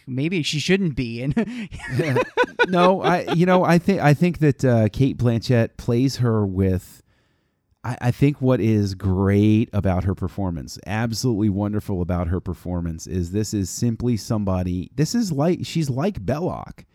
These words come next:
Speaker 2: in that she doesn't
Speaker 1: Mm-hmm.
Speaker 2: really care about who she's working for. She is working for the people that are willing to give her the leeway to get what she wants. And if she, you know, you can see this character, if she had been born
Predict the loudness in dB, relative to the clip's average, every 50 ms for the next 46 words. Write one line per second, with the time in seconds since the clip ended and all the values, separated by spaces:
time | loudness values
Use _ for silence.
0 | _ _ _ _ _ _ _ _ -2 0 0 0 0 -2 -2 -4 -8 _ _ _
1 | _ -14 -10 -6 -6 -6 -6 0 0 2 2 4 2 0 0 0 -2 -2 -2 -2
2 | -6 -8 -10 -8 -6 -2 0 2 4 4 4 6 6 6 4 4 2 0 -2 -6
3 | -4 -2 -2 0 2 2 2 2 2 0 0 0 0 0 0 0 -2 -2 -4 -4
4 | -4 -4 -2 -2 -2 -2 -2 -4 -6 -6 -8 -6 -4 -4 -2 -2 -2 -4 -6 -8
5 | -4 -2 0 0 0 0 0 -2 -2 -2 -2 -2 -2 -2 -2 -2 -4 -4 -4 -4
6 | -6 -8 _ -4 -2 0 0 -2 -2 -6 -6 -4 -2 -2 -2 -2 -2 -2 0 0
7 | -2 -4 -6 _ _ _ _ _ _ _ _ _ -2 -2 0 0 0 0 0 0
8 | 0 0 0 0 -2 -2 -6 -4 -2 -2 -2 0 0 -2 0 0 -2 -2 0 2
9 | 2 2 2 0 -2 -4 -6 -6 -8 -10 -10 -10 -12 -12 -12 -14 -18 -18 -16 -10
10 | -6 -4 -2 -2 -2 -4 -6 -10 -14 -14 -18 -20 -20 -20 -20 -20 _ _ _ _
11 | _ _ _ _ _ _ _ _ _ _ -6 -4 -2 -2 -2 -2 -2 -2 -4 -6
12 | -8 _ -4 -4 -4 -4 -10 -12 -12 -12 -6 -4 0 0 2 2 0 -2 -2 -2
13 | -2 0 0 -2 -4 -2 -4 -4 -2 -2 -2 -4 -2 -2 -2 0 0 -2 -2 -2
14 | -2 -2 -2 -4 -4 -4 -2 -2 -2 -2 -2 -2 -2 -2 -2 -2 -2 -2 -2 -4
15 | -2 -4 -4 -6 -8 -10